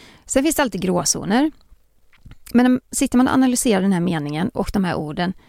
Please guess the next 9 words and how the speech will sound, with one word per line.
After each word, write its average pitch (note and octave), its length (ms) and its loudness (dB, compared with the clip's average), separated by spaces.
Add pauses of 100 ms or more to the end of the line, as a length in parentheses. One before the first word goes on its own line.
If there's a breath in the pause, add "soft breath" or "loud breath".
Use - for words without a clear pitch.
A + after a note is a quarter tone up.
(200 soft breath)
jag G#3+ 140 0
kan A#3+ 420 2
inte G#3+ 320 0
se B3 520 2 (500 soft breath)
att G3 220 0
han F#3 400 0
gör F3+ 360 0
något E3 260 -4
slags - 600 -4